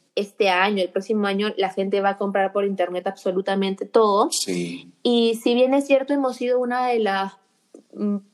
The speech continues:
Speaker 1: pioneras en, en, en la web,
Speaker 2: Ujú.
Speaker 1: eh, siento que aún tenemos un montón de oportunidades de mejora.
Speaker 2: Creo que sí.
Speaker 1: Entonces, hay que, mm,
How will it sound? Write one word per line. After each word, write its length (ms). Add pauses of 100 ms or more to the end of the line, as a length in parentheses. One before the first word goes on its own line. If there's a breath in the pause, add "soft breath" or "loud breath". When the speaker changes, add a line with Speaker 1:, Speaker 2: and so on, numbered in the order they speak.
(260)
Speaker 1:
pioneras 640
en, 400
en, 360 (100)
en 160
la 100
web, 340
Speaker 2:
Ujú. 640 (540)
Speaker 1:
eh, 340
siento 400
que 380
aún 220
tenemos 420
un 100
montón 380
de 80
oportunidades 580
de 80
mejora. 640
Speaker 2:
Creo 120
que 60
sí. 40 (360)
Speaker 1:
Entonces, 580 (540 soft breath)
hay 220
que, 720
mm, 420